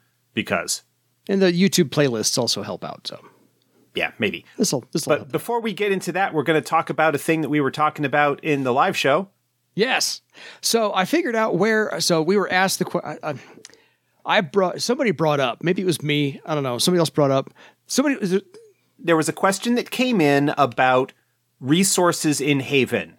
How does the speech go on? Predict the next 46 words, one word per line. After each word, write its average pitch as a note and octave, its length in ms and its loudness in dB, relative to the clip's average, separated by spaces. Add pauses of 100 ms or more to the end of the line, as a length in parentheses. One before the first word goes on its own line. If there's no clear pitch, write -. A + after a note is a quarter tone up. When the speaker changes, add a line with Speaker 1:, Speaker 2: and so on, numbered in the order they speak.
(420)
Speaker 2:
Right, F#3 300 -2
Speaker 1:
Where F3 180 2
Speaker 2:
Matthew. D#3+ 180 2
Speaker 1:
food D3+ 300 2
and C#3 140 0
water C3+ 320 2
came A2+ 280 -2
from. F2+ 360 -4 (440)
Speaker 2:
Matthew, G3 440 0 (180)
yes. D3 240 2 (380)
So - 120 0
Speaker 1:
Yes. - 80 0
Speaker 2:
I C#4+ 200 2
remembered F#3 400 0
that E3 120 0
there E3+ 160 2
was D#3 120 2
a D3 80 2
well D3+ 600 0 (500)
in D3 260 2
Parlainth. F3+ 680 -2 (600)
I D3+ 120 0
figured F3 280 -2
out E3 240 -2
where D3+ 280 0
that E3+ 160 0
idea D#3+ 360 0
came E3 280 0
from. F#2 360 -10
It's C3+ 160 -6
a - 60 -6
two-part, D#3+ 480 0 (100)
two-part D3 340 0
thing. A2 260 -10 (360)
First D#4+ 380 -2
off, C#3+ 180 -2
I D#3+ 80 0
looked F3+ 200 0
at D#3+ 80 -18
the B2+ 100 -12
map, E3 320 0 (380)
and C#3+ 500 2
as D3 180 0
you D3 100 -2
walk D#3 360 0
into F3+ 720 2